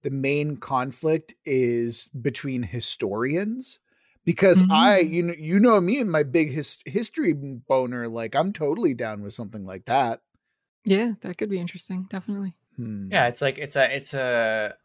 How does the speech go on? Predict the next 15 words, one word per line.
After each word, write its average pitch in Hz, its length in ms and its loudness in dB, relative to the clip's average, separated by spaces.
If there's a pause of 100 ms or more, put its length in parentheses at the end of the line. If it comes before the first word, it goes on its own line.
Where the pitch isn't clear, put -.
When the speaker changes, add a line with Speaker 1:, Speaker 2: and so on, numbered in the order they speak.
(480)
Speaker 3:
it, 151 140 -8
the 143 100 -4
conflict 143 480 0
is, 123 280 -2
let's 120 200 -4
see, 120 100 -4
what 113 140 -2
are 123 60 0
the 120 120 -4
different 113 240 -10
conflicts? 101 400 -10
Person, 117 600 -6
setting, 104 840 -2 (120)
um, 98 600 -10 (340)
self, - 760 -4